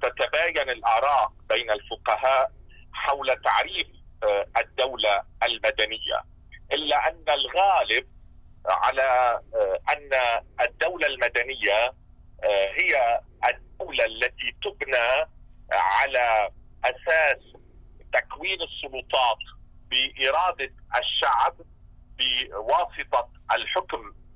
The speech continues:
الديمقراطي من جهة، وبناء، آه، على أسس، آه، وقوانين مدنية غير دينية وغير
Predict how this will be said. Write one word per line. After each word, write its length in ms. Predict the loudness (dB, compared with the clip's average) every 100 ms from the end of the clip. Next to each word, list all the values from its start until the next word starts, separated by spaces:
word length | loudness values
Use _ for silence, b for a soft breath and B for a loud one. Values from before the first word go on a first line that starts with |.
| -4
الديمقراطي 1000 | -2 -6 -10 -8 -2 0 0 -2 -12 -12 -18 -20 -12
من 160 | -8 -2
جهة، 440 | 0 0 0 0 -4 -20 -20 -20 -16
وبناء، 1400 | -2 2 4 4 2 -2 -14 -10 0 2 4 2 0 -2 -18 -20 -6
آه، 180 | 0 2 2
على 340 | 0 2 0 0
أسس، 500 | -6 -12 -12 -2 -2 -2 -16 -20 -20 -20 -20 -6
آه، 180 | 0 0
وقوانين 880 | 2 0 0 0 2 0 0 -8 -2 2 2 -2 -10
مدنية 920 | -2 -2 0 -4 -6 -8 -2 0 0 -6 -20 -8 -4 -2
غير 520 | 0 -2 -2 -4 -4 -6
دينية 600 | -8 -10 -8 -2 0 0 -4 -20 -20 -6
وغير 760 | 0 0 0 -4 -4 -6 -8